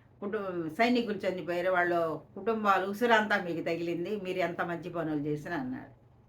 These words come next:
బాగానే ఉంది. తర్వాత వర్తకుడు, "నేను అసలు వ్యాపారం చేశాను, పూజలు చేశాను, సత్రాలు కట్టించాను, ఉచితంగా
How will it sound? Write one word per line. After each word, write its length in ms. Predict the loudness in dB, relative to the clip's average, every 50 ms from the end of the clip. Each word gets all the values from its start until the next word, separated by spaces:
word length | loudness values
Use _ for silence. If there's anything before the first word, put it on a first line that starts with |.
| -2 0
బాగానే 280 | 0 0 0 0 -2 -4 -6
ఉంది. 160 | -10 -12 -14 -16 -18 -20 -20 -20 -20 -20 -8 2 6
తర్వాత 300 | 8 8 10 10 8 8 6 6 6
వర్తకుడు, 440 | 4 2 0 -2 -2 -2 -2 -2 -4 -4
"నేను 360 | -4 -2 0 0 0 2 0 0 -2 -4 -6 -8 -12 -20 -20 -20 -12 -8 -6
అసలు 240 | -6 -4 -2 0 0 0 0 0 2 2
వ్యాపారం 460 | 2 2 6 8 8 8 8 6 2 0 0
చేశాను, 440 | -2 0 0 2 2 2 2 2 0 -2 -4
పూజలు 360 | -4 -4 0 2 2 2 2 0 -2
చేశాను, 400 | -2 -2 0 0 0 0 0 0 -2 -2 -2
సత్రాలు 420 | -4 -2 0 2 4 4 4 4 0
కట్టించాను, 680 | -2 -2 -4 -4 -6 -6 -4 -4 -2 -2 -2 -2 -4 -6 -6 -10 -14 -20 -20 -12 -6 -4
ఉచితంగా 480 | -4 -2 0 2 4 4 4 4 4